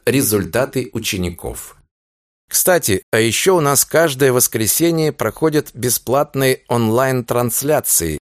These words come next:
где я делюсь новыми техниками, методиками. Мы обсуждаем книги, прочтённые за неделю, и просто уютно проводим вечер. Там вы сможете в режиме реального времени –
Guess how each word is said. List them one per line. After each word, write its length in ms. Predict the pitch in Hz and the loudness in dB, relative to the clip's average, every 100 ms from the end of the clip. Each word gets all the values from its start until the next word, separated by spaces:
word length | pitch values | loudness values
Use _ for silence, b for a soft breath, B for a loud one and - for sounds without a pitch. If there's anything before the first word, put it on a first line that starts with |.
| _ | _
где 220 | 90 98 | -4 0
я 180 | 113 139 | 2 2
делюсь 540 | 104 107 131 120 - - | 0 0 2 2 0 -2
новыми 500 | 104 135 127 120 110 | 0 0 2 2 0
техниками, 840 | - 160 147 143 135 139 135 135 _ - | 0 -2 0 -2 0 0 0 -2 _ -4
методиками. 840 | 95 - 87 76 73 78 71 62 - _ _ _ _ | -4 -2 -2 -2 -4 -4 -6 -6 -12 _ _ _ _
Мы 160 | 92 151 | -2 0
обсуждаем 640 | 147 139 113 117 131 117 | 2 2 2 2 2 0
книги, 500 | - 107 165 143 143 | -2 0 0 0 -2
прочтённые 880 | - 98 98 - - 143 131 120 110 | -2 -2 -2 -2 0 0 2 2 2
за 160 | 92 101 | 2 0
неделю, 580 | 98 98 147 143 73 - _ _ | 0 0 0 0 -2 -8 _ _
и 80 | - | -6
просто 400 | - 220 - 123 | 0 0 0 0
уютно 520 | 110 127 180 165 156 | 0 2 0 0 -2
проводим 560 | - 95 90 120 123 104 | 0 0 2 2 0 -2
вечер. 480 | 76 73 - 62 - _ _ _ | -2 -4 -4 -10 -10 _ _ _
Там 200 | - 185 | -2 0
вы 100 | 135 | 2
сможете 640 | 120 120 135 127 117 123 - | 0 2 0 0 0 -2 -2
в 100 | - | -2
режиме 460 | 104 107 123 139 127 | 0 0 0 2 2
реального 560 | 117 120 117 110 104 98 | 4 2 2 0 0 0
времени – 560 | 104 175 120 73 62 | 0 0 0 -2 -6